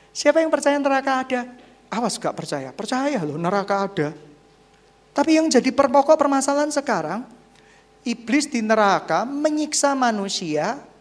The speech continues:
atau dia tersiksa bersama-sama dengan manusia. Dia tersiksa bersama-sama.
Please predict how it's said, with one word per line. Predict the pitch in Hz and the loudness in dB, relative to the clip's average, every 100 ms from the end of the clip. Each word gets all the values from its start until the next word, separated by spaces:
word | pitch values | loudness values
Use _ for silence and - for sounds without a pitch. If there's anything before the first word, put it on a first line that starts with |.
| - | 2
atau | 285 233 - - 320 359 349 254 170 - - - - | 4 4 2 6 10 12 12 12 6 -2 -14 -12 -2
dia | 240 294 | 2 2
tersiksa | - 254 - 330 - 247 | 2 -4 -4 -6 -2 -2
bersama-sama | 196 208 214 208 214 214 | -2 -6 -4 -4 -2 -2
dengan | 220 202 196 | -2 -4 -2
manusia. | 202 208 214 202 139 131 - _ _ _ _ _ _ _ _ - | -2 -2 -4 -6 -8 -10 -16 _ _ _ _ _ _ _ _ 0
Dia | 339 | 0
tersiksa | 330 320 302 - 339 - - 339 | 4 0 0 -2 -2 0 2 4
bersama-sama. | 330 262 277 311 330 330 339 330 320 339 349 339 294 | 2 0 -2 0 0 0 0 0 0 0 2 0 -4